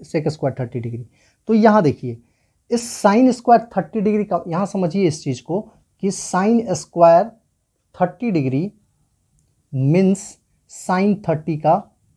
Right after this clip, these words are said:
स्क्वायर होता है, ठीक है ना, बहुत कॉमन सी बात है। तो ये हो गया टू sin थर्टी का स्क्वायर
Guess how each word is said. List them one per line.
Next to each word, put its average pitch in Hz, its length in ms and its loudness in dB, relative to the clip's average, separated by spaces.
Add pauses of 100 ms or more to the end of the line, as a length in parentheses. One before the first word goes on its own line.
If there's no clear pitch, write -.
(160)
स्क्वायर 139 540 -2
होता 117 300 -10
है, 127 80 -18 (680)
ठीक 151 120 -4
है 226 60 2
ना, 302 120 -4 (840)
बहुत 143 260 -2
कॉमन 165 220 0
सी 175 120 -4
बात 175 240 2
है। 226 100 -6 (460)
तो 233 320 0 (120)
ये 165 180 4
हो 190 160 8
गया 185 160 4
टू 190 440 -4 (500)
sin 185 600 -2 (140)
थर्टी 180 380 -2 (1900)
का 185 260 4
स्क्वायर 147 600 -2